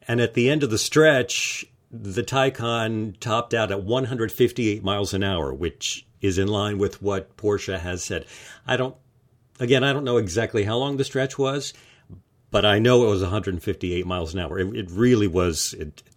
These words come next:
a, a thrilling experience. It, it really was. Um, as far as sound, E Vs are quiet, and naturally, with a sports car, you wanna hear the, um,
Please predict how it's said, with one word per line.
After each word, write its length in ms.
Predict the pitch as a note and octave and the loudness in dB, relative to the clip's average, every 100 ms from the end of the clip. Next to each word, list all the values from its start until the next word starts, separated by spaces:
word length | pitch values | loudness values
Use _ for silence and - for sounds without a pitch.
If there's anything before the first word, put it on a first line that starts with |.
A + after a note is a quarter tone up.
| _ _ - | _ _ -8
a, 60 | |
a 140 | A#2+ A2 | -6 -2
thrilling 380 | - A#2+ F#2+ | 2 4 2
experience. 460 | D2+ - F#2 C#2+ - | -4 -4 -6 -4 -8
It, 160 | F#2 F#2+ | -8 -8
it 140 | G#2 - | -10 -4
really 260 | G2+ F2 | -2 -2
was. 380 | E2 E2+ D#2+ - - - - - - - | -4 -6 -10 -16 -16 -18 -18 -20 -16 -6
Um, 400 | B2 C3+ C3+ A2+ - - - _ _ _ _ _ - - | -2 0 -2 -4 -12 -20 -20 _ _ _ _ _ -12 -4
as 120 | A#2 | 0
far 200 | G3 F#3+ | 2 4
as 140 | D#3 | 2
sound, 440 | - D#3+ C3+ F#2+ E2+ | 2 2 2 -2 -2
E 180 | C#3 C#3 | 0 2
Vs 640 | C#3 C3+ C3 A#2+ - - | 4 4 4 2 0 0
are 140 | A2+ G#2 | 0 0
quiet, 680 | - F#2+ E2+ - - - - | 2 0 0 -8 -14 -14 -8
and 520 | G#2 G2 F#2+ F#2 G#2+ | -6 -4 -6 -8 -8
naturally, 560 | A2 A2+ A#2 - G#2+ G2 | -2 -2 -2 2 2 4
with 160 | F2+ | 0
a 60 | G2+ | -2
sports 360 | - A2 G#2+ | 2 2 2
car, 560 | - A#2 G#2+ G#2 G2+ G2 - - _ _ - | 2 2 2 2 2 0 -6 -20 _ _ -2
you 160 | G2+ G2 | 0 2
wanna 180 | G2+ | 2
hear 680 | F#2+ - A2 G#2+ G2 F#2 E2+ - - _ _ - | -2 -2 2 6 6 4 0 -10 -20 _ _ -10
the, 280 | F2+ F#2+ F2 | -4 -2 -2
um, 420 | E2+ E2+ E2+ | -4 -6 -10